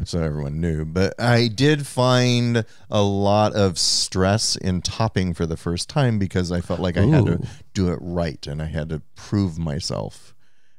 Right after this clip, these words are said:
Speaker 1: Um, and
Speaker 2: To yourself, or was
Speaker 1: Maybe to myself, but
Speaker 2: Okay.
Speaker 1: to other people as well.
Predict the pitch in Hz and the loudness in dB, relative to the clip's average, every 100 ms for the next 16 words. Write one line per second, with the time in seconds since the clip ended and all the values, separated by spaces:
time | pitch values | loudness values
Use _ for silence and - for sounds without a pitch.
0 | - 80 78 76 78 76 69 90 - 82 | -12 -6 -4 -4 -4 -6 -10 -12 -6 -4
1 | 82 - - - 98 90 101 120 - - | -4 -8 -2 2 2 2 0 -2 -4 -2
2 | 98 98 90 92 104 117 123 143 135 147 | 2 4 2 -2 0 2 4 2 0 0
3 | 135 156 147 - - 113 95 87 87 82 | 0 2 0 0 2 2 2 0 -4 -4
4 | 82 80 85 80 76 73 | -6 -4 -6 -4 -4 -4